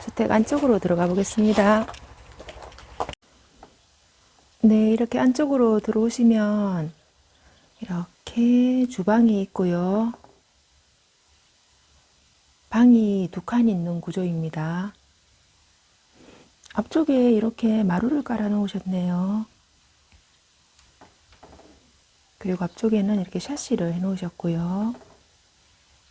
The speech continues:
옛날 세 칸 집인 것 같습니다. 그래서 한 칸, 두 칸은 방이고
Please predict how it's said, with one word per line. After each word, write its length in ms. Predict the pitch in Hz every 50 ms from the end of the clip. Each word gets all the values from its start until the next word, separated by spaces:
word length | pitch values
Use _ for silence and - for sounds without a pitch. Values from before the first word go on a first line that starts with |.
| _ _ _ _ _ - _ _ _ - - - - - - - _ _ -
옛날 840 | 185 180 190 208 226 226 220 214 214 220 220 214 190 175 175 180
세 180 | 180 - 254 247 -
칸 300 | _ - - 302 311 339
집인 300 | 339 - 359 339 302 247
것 100 | 202 185
같습니다. 840 | 180 165 165 - - 175 165 170 165 - 165 160 160 165 175 180 185 -
그래서 320 | 185 175 175 175 170 175
한 280 | 180 185 208 240 247 240
칸, 720 | - - 208 202 202 202 202 208 202 202 202 202 202 202 196
두 120 | - 180
칸은 420 | - - - 196 196 190 196 190 185
방이고 880 | - 202 214 208 196 180 170 - 165 160 160 160 165 165 160 151 151